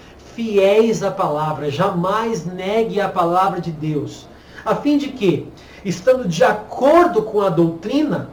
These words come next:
foi o que nós lemos aqui, você possa ensinar às pessoas o reto caminho. Se você não conhece o verdadeiro caminho, como é que você vai ensinar o verdadeiro caminho pras pessoas? Então,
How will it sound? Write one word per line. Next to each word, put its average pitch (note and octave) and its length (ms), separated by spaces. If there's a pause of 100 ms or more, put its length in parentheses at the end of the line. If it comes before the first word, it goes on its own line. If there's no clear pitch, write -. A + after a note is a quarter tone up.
foi E3 120
o - 40
que - 80
nós D#3 200
lemos C3+ 300
aqui, A#3+ 400 (440)
você C#4+ 240
possa B3+ 400
ensinar A#3+ 960
às G#3 140
pessoas F#3 760
o G#3 120
reto B3+ 520
caminho. D#3 400 (480)
Se - 80
você D#4 180
não E4+ 160
conhece F#3 480
o - 20
verdadeiro D#3 340
caminho, E3 400
como C4 140
é C#4+ 40
que C#4 80
você - 80
vai C#4 100
ensinar G#3 380
o E3+ 40
verdadeiro D3+ 380
caminho D3 260
pras C#3+ 180
pessoas? D3 640 (520)
Então, G3+ 420